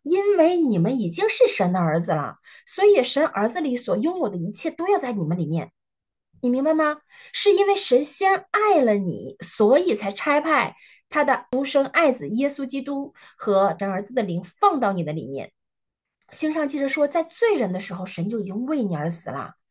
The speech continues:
所以不是因着我们的行为好不好，而是说神已经爱了我们了。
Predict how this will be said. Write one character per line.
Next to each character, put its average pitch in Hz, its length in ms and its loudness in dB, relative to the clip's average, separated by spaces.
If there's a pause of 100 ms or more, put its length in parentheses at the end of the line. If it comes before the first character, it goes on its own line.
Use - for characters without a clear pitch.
(260)
所 - 180 -2
以 381 100 -2
不 226 280 -4
是 330 160 -4
因 330 180 -2
着 311 160 0
我 208 160 -2
们 165 160 -2
的 240 80 2
行 240 260 -2
为 269 80 0
好 254 200 -4
不 - 80 -8
好， 165 280 -6
而 196 80 0
是 247 140 -4
说 285 160 -2
神 233 260 -4
已 220 140 -4
经 196 220 -6
爱 277 180 0
了 202 80 0
我 156 140 -2
们 127 100 -10
了。 131 200 -10